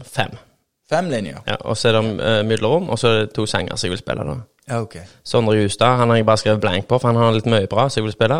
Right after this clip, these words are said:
Speaker 1: og så Paolo Nutini med Iron Sky.
Speaker 2: Mm.
Speaker 1: Eh,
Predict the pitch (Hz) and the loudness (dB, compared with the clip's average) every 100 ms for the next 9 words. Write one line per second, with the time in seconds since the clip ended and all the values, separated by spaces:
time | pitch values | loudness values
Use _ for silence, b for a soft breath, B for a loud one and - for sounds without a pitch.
0 | 147 - 117 113 107 - 113 110 107 107 | -2 -2 0 0 -2 -4 -2 -2 -2 -4
1 | 113 107 135 131 107 104 101 - 85 - | -4 -4 -4 -4 -6 -6 -6 -6 -8 -10
2 | - - _ 110 101 78 - - 107 _ | -12 -20 _ -8 -8 -8 -14 -20 -20 _
3 | _ _ _ _ - 123 120 120 123 127 | _ _ _ _ -10 -6 -4 -4 -4 -6
4 | 127 | -6